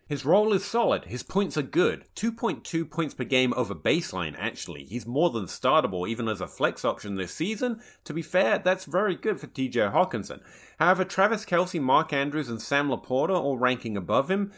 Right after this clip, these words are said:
should be considered very different dynasty assets in general, and I just wanted to make that note.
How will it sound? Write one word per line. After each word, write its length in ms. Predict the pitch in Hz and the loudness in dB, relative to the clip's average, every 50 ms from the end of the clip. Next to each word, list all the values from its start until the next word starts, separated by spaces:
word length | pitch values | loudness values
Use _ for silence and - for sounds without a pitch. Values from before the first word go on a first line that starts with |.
| - - - | -20 -20 -16
should 200 | - - 175 175 | -4 -4 -4 -2
be 80 | 196 180 | -2 -4
considered 520 | - 165 156 143 - 160 135 131 117 104 | -2 -4 -4 -2 -2 -2 -2 -2 -2 2
very 220 | 120 135 143 147 139 | 4 6 6 6 4
different 320 | 123 135 - 123 110 95 | 0 -2 -4 -4 -6 0
dynasty 480 | 101 104 110 113 113 113 - - 104 101 | 2 2 4 4 2 -2 -4 -2 -2 0
assets 420 | 95 90 - - 87 87 - - | 0 -2 -4 -4 -6 -4 -4 -6
in 140 | 90 90 82 | -8 -8 -4
general, 500 | - 117 135 165 185 190 196 190 196 - - - - - | 0 2 2 2 2 2 0 0 -2 -6 -20 -20 -16 -6
and 80 | 113 | -4
I 60 | 123 120 | -4 -2
just 200 | 135 131 - - | -2 -2 -2 -2
wanted 220 | 120 113 110 98 | -2 -2 -2 -2
to 80 | 101 101 | -2 -2
make 200 | 101 98 95 98 | -2 -2 -2 -2
that 200 | 98 95 85 82 | -4 -4 -4 -4
note. 260 | 87 87 78 67 - | -6 -6 -6 -6 -10